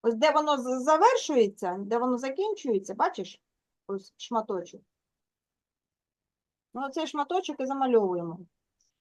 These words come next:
Е, отут, де оченята, не чіпай, щоб вони в нас, е, гарно їх було видно, добре? А все інше в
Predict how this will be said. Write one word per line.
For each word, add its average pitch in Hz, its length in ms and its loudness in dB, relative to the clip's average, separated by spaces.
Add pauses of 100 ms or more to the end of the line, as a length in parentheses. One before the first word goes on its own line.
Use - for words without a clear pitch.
Е, 226 300 6 (140)
отут, 415 360 2
де 359 180 8
оченята, 359 580 6
не 302 140 -2
чіпай, 480 520 8 (720)
щоб 294 160 -6
вони 320 260 4
в 294 40 -2
нас, 302 300 2
е, 285 180 6
гарно 285 340 6
їх 269 180 -2
було 277 300 0
видно, 202 340 0
добре? 285 420 2 (760)
А - 140 0
все 339 240 0
інше 415 500 2
в 226 300 -4